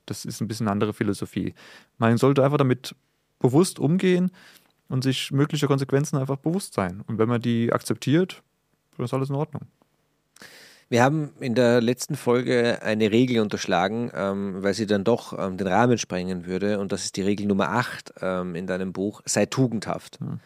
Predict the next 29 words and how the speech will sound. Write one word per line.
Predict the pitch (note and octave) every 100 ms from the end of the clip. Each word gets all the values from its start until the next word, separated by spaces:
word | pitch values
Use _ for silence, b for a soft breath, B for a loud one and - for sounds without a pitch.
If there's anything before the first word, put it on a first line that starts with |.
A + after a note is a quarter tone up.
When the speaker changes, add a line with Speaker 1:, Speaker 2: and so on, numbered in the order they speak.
| b b
Speaker 2:
Ich | - G2+
lese | B2 B2+
wieder | A#2+
vor. | A#2+ G2 F2+ - _ B B B B B B -
"Die |
Tugend | A#2 D3+ G#3 A3 -
besteht | D#3+ C#3 C#3 C3+ -
darin, | C3+ A#2 C3 F3+
die | D3
moralischen | A#2+ F#2+ G2 D3 C#3
Prinzipien | B2+ A#2+ - D3+ C3+ A#2+
zu | -
leben | A2 G#2 D3 C3+
und | A#2
nach | A2+
Exzellenz | - - - - G#2 G#2 D#3 D3+ -
in | A#2
den | G#2+ G#2+
eigenen | G2 A2 A2+ A2 F#2
Handlungen | F#2+ G2+ F2+ F2 F2 - -
zu | -
streben. | - A#2 B2 F#2+ F2+
Tugendhaft | D3+ F#3 G3+ E3 C#3+ C3 - -
sein | - A2+ A2 C#3 - -
bedeutet, | A2 - F#2 G#2 - E3+ F3+ -
tugendhaft | D3+ C#3 A#2+
zu | - E3
sein | C3+ G#2+
bedeutet, | G#2+ - G#2 C#3